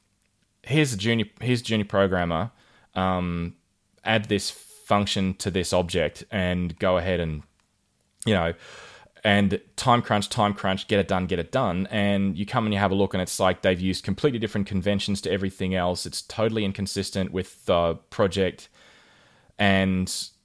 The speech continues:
it's essentially they've, they've been off in their own little world. And why? Is because, you know, early on, well, when I was younger, I didn't write down the, the methodology. It was all in my head. Well, I got better at that. So now, you know, I'll write a coding standard. Here's my coding standard. Here's what, here's what you should follow.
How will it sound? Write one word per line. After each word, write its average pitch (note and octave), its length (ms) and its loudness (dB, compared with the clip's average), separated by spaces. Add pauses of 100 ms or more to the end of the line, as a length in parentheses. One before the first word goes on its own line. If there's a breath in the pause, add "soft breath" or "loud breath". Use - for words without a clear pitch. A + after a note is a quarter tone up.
(220)
it's B2 200 0
essentially C3+ 420 0
they've, A2 240 2
they've G#2+ 160 2
been G#2+ 100 2
off A#2 160 2
in G#2+ 60 0
their G2 120 4
own G2+ 80 2
little G2 200 2
world. G2+ 300 4
And E2+ 260 -2
why? G#2 300 4
Is G2 260 -4
because, G2+ 600 -2 (160)
you G#2+ 140 -4
know, F2+ 160 -2 (540 soft breath)
early A2 260 6
on, G2 340 2
well, F2 260 0
when E2 120 -4
I D#2 40 -2
was D#2+ 120 -6
younger, F2 340 -2
I - 80 -2
didn't E3+ 200 4
write E2+ 200 2
down D#2+ 180 0
the, D#2+ 240 -4
the F#2+ 80 -2
methodology. E2+ 520 0
It E2+ 40 -2
was F2+ 140 0
all F2+ 140 2
in F#2+ 60 0
my G2 140 4
head. G#2+ 260 0
Well, E2+ 300 0
I - 80 -4
got F2+ 200 -2
better C3+ 160 6
at F2+ 100 0
that. D2+ 180 -2
So G2+ 120 -4
now, F2+ 200 0
you D#2 100 -6
know, E2 140 -2
I'll F2 180 2
write D#2+ 200 -2
a E2+ 40 -2
coding A#2+ 340 2
standard. D#2 340 -4
Here's F#2 180 -4
my F2 100 -2
coding D2 320 -6
standard. - 360 -10
Here's G2 200 -2
what, E2+ 180 -2 (500 soft breath)
here's A#2+ 240 2
what G#2 160 2
you G2 140 0
should E2+ 200 -6
follow. D2+ 420 -2